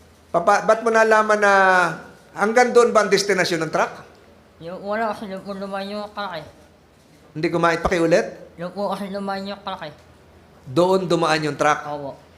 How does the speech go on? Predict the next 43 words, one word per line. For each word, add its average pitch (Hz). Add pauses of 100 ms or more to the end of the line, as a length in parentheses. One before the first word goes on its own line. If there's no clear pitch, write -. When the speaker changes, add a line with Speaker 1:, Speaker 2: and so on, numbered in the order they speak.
(840)
Speaker 1:
Kakilala 208
mo 214
yung 202
driver? 208 (220)
Speaker 2:
Hindi 165
po. 147 (240)
Speaker 1:
Kakilala 185
mo 202
yung 202
pahinante? 202
Speaker 2:
Hindi 160
rin 165
po. 147 (480)
Speaker 1:
Anong 208
suot 190
mo? 214
Ganyan 175
din? 196 (400)
Speaker 2:
Nakahubad 180
na 185
po. 160 (720)
Speaker 1:
Ah, 202
nakahubad 196
ka, 196
nakashorts 175
ka 175
na 180
lang. 175
Speaker 2:
Opo. 143 (160)
Speaker 1:
Tuloy 175
ka 175
na 170
sa 165
Angono? 165 (460)
Speaker 2:
Sa 160
Antipolo 165
po. 139 (480)
Speaker 1:
Antipolo, 170
tapos 160
tinu-, 165
tinuloy 165
mo 165
ang, 151